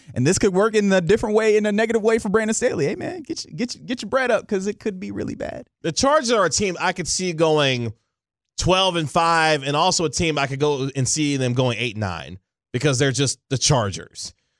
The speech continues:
Speaker 2: Um, but Kellen Moore, no, if nothing else, Kellen Moore and that offense is gonna cook with Justin Herbert, Austin Eckler, and a ton of playmakers, uh, on that football team. But yeah, I would, that's a great answer with Brandon Staley and having a lot to prove this upcoming season.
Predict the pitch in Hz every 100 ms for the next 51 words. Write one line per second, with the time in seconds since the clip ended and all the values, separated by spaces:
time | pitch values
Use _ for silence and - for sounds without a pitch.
0 | _ - 131 117 107 104 104 107 - 185
1 | 147 147 123 104 127 170 127 180 180 175
2 | 165 160 - 180 175 147 143 135 120 113
3 | 117 110 113 101 101 113 95 - 127 95
4 | _ _ _ _ 107 101 127 120 110 110
5 | 101 104 101 104 104 - 95 90 87 131
6 | 110 - 110 95 90 87 95 90 - _
7 | _ _ - 90 - 92 82 - 90 82
8 | 82 - 87 95 104 107 123 117 135 135
9 | 104 113 104 98 95 85 104 95 85 101
10 | 85 78 - - 92 95 92 87 92 85
11 | - - 95 82 82 _ _ _ - -
12 | 95 98 80 90 87 82 92